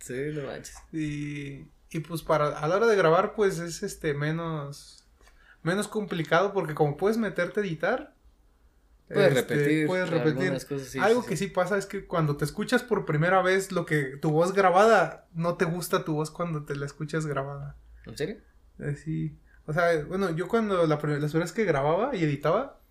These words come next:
Speaker 2: era así como de, "Es que no suena como yo". O sea, tú te acostumbras a escuchar tu voz,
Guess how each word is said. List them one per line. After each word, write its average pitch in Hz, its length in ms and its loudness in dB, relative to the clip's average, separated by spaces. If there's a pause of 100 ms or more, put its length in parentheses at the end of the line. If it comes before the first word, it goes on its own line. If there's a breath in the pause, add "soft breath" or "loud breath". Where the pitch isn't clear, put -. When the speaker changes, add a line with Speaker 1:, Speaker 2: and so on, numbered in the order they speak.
(120)
Speaker 2:
era 175 160 -2
así 160 100 -4
como 180 160 -2
de, 147 260 -2
"Es - 140 -8
que 180 140 -8
no 180 140 -2
suena 180 420 0
como 143 220 -2
yo". 165 100 2
O 156 40 0
sea, 160 140 2
tú 180 120 -6
te 226 80 0
acostumbras 190 480 -4
a 190 40 -6
escuchar 147 440 -2
tu 160 100 -2
voz, 175 400 -6